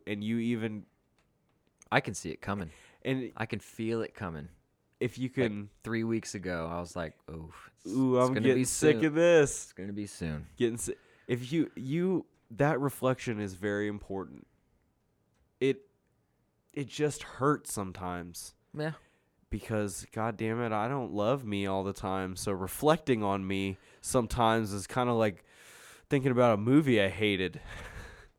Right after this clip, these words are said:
Speaker 1: You
Speaker 2: Well,
Speaker 1: know, it's fucking,
Speaker 2: yeah.
Speaker 1: it's, it's upsetting.
Speaker 2: I mean,
Speaker 1: But
Speaker 2: it's
Speaker 1: it's not, it's not always easy. My dad al-, my dad told me to always try to go to bed with my thoughts. And I have hated that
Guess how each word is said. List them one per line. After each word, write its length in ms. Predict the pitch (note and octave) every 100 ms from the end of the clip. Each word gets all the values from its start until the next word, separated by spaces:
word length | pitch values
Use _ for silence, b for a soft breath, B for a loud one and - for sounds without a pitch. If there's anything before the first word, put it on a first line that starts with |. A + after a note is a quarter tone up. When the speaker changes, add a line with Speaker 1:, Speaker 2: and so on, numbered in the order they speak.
| _
Speaker 1:
You 80 | D3
Speaker 2:
Well, 80 | -
Speaker 1:
know, 180 | C3 D3
it's 180 | C#3+ A2+
fucking, 200 | D3 D3+
Speaker 2:
yeah. 200 | F#2+ A2+
Speaker 1:
it's, 200 | B2+ C3+
it's 180 | - B2+
upsetting. 680 | C3 - - C#3 A#2+ E2+ G2 _ _ _ _
Speaker 2:
I 140 | - C#3+
mean, 220 | E3 E3+ D#3
Speaker 1:
But 80 | D3+
Speaker 2:
it's 80 |
Speaker 1:
it's 200 | D3+ D#3
not, 200 | D#3 D#3 D3
it's 100 | D#3
not 140 | D#3
always 320 | D#3 D3 C3+
easy. 360 | C3 B2 G#2 F2+ - _ _ _ _ _ _ _ _ _ _
My 220 | - D#3+
dad 220 | F#3 F#3 E3
al-, 160 | D#3
my 160 | B2+ D3+
dad 240 | D#3 D3+
told 220 | C3+ C3+
me 220 | B2 A#2 G2 -
to 300 | A2+ G2 F2
always 480 | - G#2+ G#2+ G#2 F2
try 220 | - G2+
to 100 | F#2+
go 320 | E2+ G#2 G2+
to 140 | G2+ G#2
bed 460 | E2 G2 G#2 A#2 A#2+ _ _ _ _ _
with 220 | G2+ G#2+ G#2+
my 160 | F#2+
thoughts. 560 | F#2 F#2+ E2 - - - _ _ _ _ _ _ _ _ _ _ _ -
And 300 | G#2 G2 F#2 -
I 200 | G2+ A2
have 200 | G#2 F2
hated 520 | F#2+ A2 G#2+ F#2 E2
that 300 | D#2 D#2 B1+